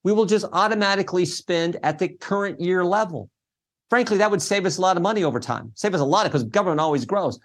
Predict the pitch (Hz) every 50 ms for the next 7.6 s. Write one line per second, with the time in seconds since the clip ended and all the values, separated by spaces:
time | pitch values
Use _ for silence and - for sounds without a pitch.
0 | _ _ _ - - 208 202 254 269 254 - - - - - 247 247 226 240 -
1 | 226 - - 202 - - - 202 196 185 170 156 - 180 160 151 - 190 185 165
2 | 139 143 139 156 175 190 202 190 175 139 131 135 117 - 127 156 160 175 165 156
3 | 151 135 - 131 113 - 135 117 127 147 156 151 143 143 131 123 123 117 147 160
4 | 151 - 151 131 107 117 120 120 120 - _ _ _ _ _ _ _ _ - 170
5 | - 285 277 - - 214 233 233 240 226 226 220 165 170 151 165 175 175 156 151
6 | 151 175 185 185 170 147 160 156 147 - 165 180 196 175 160 156 143 147 - -
7 | 160 156 135 - 151 147 143 147 - 156 139